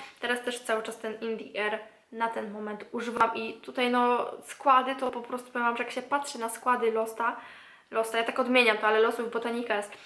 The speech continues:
jak ja patrzę na te składy, to po prostu czasami mam takie: "Ja pierniczę, w ogóle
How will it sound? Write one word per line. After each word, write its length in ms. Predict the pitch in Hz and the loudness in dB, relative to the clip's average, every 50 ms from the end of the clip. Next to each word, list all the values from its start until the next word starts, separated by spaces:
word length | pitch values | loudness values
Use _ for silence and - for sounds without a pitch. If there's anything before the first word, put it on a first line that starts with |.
| - - - - | -20 -20 -8 -6
jak 140 | 226 208 240 | -4 4 4
ja 120 | 277 277 | 4 4
patrzę 280 | 277 277 262 269 - 233 | 4 2 0 0 -2 -4
na 60 | 226 | -4
te 120 | - 233 | -4 -6
składy, 320 | 226 - - 226 220 226 226 | -8 0 2 2 4 4 2
to 120 | 233 247 | 0 -2
po 140 | 247 233 226 | -6 -6 -8
prostu 240 | 226 226 - - - | -8 -10 -12 -12 -12
czasami 280 | - - - 233 226 | -10 -8 -4 -2 -2
mam 160 | 226 220 220 220 | 0 -2 -2 -4
takie: 260 | 220 220 - - - | -6 -8 -6 -6 -6
"Ja 640 | - - 226 226 240 233 233 240 240 - - - - | -6 -4 0 4 4 6 6 4 2 0 -4 -10 -10
pierniczę, 760 | - 208 202 208 202 208 208 214 220 214 - 208 190 180 - | -6 -4 -4 -2 -2 -4 -6 -6 -6 -6 -6 -8 -6 -6 -6
w 80 | - | -6
ogóle 540 | 220 226 - 190 190 233 226 226 220 220 220 | -8 -6 -4 -2 2 4 6 8 8 6 4